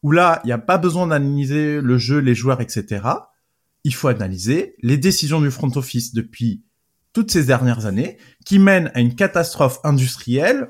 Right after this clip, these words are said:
où tu étais dans une position incroyable il y a quelques années, et aujourd'hui, ton effectif sans Joel Embiid ne vaut rien.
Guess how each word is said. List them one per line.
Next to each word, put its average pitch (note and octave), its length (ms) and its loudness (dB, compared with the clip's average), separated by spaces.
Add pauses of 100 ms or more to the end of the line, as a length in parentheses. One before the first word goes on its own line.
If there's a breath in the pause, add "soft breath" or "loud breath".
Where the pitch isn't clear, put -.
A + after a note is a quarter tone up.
où A3+ 340 6
tu E3+ 140 0
étais E3+ 160 2
dans D#3 140 2
une C3 200 2
position G3+ 680 -2
incroyable F#3 880 2
il B2+ 80 -4
y C#3+ 60 0
a C#3 40 -2
quelques C3 380 -2
années, D3 380 -4 (240 soft breath)
et C3+ 120 -6
aujourd'hui, D3+ 540 2
ton E3 180 -2
effectif E3 460 -6
sans C#3+ 160 -4
Joel A#2+ 260 0
Embiid A#2 480 -4
ne B2 360 4
vaut G#3 260 2
rien. C3+ 360 -2